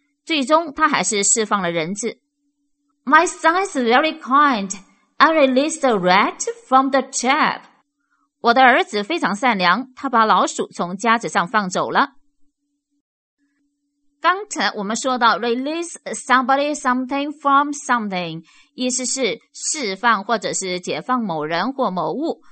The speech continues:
由这一个基础意思而引申出另外一个意思。那么引申出的这个意思呢，就是这个短语的比喻义。它的比喻义为解脱、豁免、解除。比如说，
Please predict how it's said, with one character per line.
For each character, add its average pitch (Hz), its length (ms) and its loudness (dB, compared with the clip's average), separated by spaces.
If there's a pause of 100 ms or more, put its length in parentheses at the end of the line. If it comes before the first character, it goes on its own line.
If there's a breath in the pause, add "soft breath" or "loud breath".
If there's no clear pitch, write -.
(160 soft breath)
由 208 220 2
这 349 240 -4
一 269 120 -2
个 226 220 0
基 285 220 -8
础 262 160 -8
意 175 160 -8
思 220 320 -2
而 208 260 4
引 185 280 -8
申 269 240 -6
出 262 200 -2
另 349 220 -6
外 220 140 0
一 170 120 -6
个 180 100 -4
意 175 160 -4
思。 180 260 -6 (280)
那 320 80 -4
么 330 120 -2
引 254 180 -4
申 339 180 -4
出 349 140 -6
的 285 120 0
这 269 140 -2
个 269 60 -4
意 277 140 -6
思 277 120 -8
呢， 285 220 0 (220 soft breath)
就 294 240 0
是 226 200 -2
这 226 220 0
个 190 160 -2
短 196 300 0
语 196 120 -4
的 - 300 2
比 170 240 -8
喻 269 200 -6
义。 247 340 -10 (480)
它 - 120 -2
的 214 240 4
比 180 200 -10
喻 233 160 -4
义 240 160 -2
为 180 340 -2
解 175 280 -4
脱、 311 460 -4 (340)
豁 349 280 0
免、 190 480 -4 (260)
解 190 280 -2
除。 202 560 -6 (420)
比 208 80 -4
如 220 200 2
说， 311 340 2